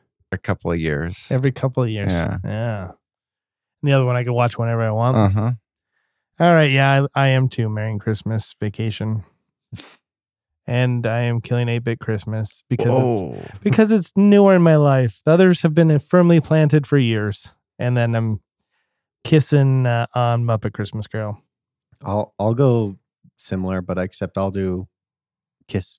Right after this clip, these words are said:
Speaker 3: Eight-Bit Christmas, kill the Muppets.
Speaker 1: Oh, my word.
Speaker 2: What are you gonna do, Brett?
Speaker 1: That's so, like,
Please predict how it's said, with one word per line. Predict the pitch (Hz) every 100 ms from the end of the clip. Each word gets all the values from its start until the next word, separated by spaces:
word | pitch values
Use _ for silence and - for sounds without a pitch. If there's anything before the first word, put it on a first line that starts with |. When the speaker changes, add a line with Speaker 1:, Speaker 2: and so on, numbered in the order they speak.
| _
Speaker 3:
Eight-Bit | 98 95 78 -
Christmas, | 101 92 98 95 - - - _ _ _
kill | - 87
the |
Muppets. | 90 87 92 85 - - _ -
Speaker 1:
Oh, | - 120 113 98
my | 92 -
word. | 101 101 82 - - - - _ _
Speaker 2:
What | 135 131
are |
you | 127 226
gonna | 208 123
do, | 110 104
Brett? | 104 117 170
Speaker 1:
That's | 117 143 139
so, | 123 117 104 -
like, | 110 80 - -